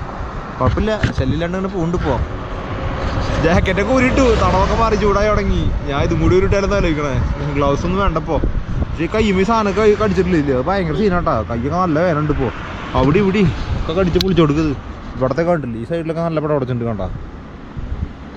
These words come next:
സീനാണ്. പോട്ടേട്ടപ്പോ. അങ്ങനെ നമ്മൾ അവിടുന്ന് കുറച്ച് ദൂരം പോന്നു കേട്ടോ.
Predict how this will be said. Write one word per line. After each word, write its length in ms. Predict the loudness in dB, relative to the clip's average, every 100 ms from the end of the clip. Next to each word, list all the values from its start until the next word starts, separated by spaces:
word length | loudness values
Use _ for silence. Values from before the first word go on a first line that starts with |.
| -10
സീനാണ്. 360 | -4 -2 0 0 -2 -10 -16 -14 -14 -14 -16 -10 -2
പോട്ടേട്ടപ്പോ. 520 | 0 0 -2 0 -2 -2 -4 -2 -2 -4 -8 -12 -16 -16 -18 -20 _ -10 -10 -18 -20 -18 -16 -18 -18 -18 -18 -18 -20 -20 -16 -12 -12 -12 -8 -6 -6
അങ്ങനെ 180 | -4 -4
നമ്മൾ 140 | -2 0
അവിടുന്ന് 200 | 0 0
കുറച്ച് 180 | -2 0
ദൂരം 160 | 0 0
പോന്നു 200 | 0 0
കേട്ടോ. 180 | 0 0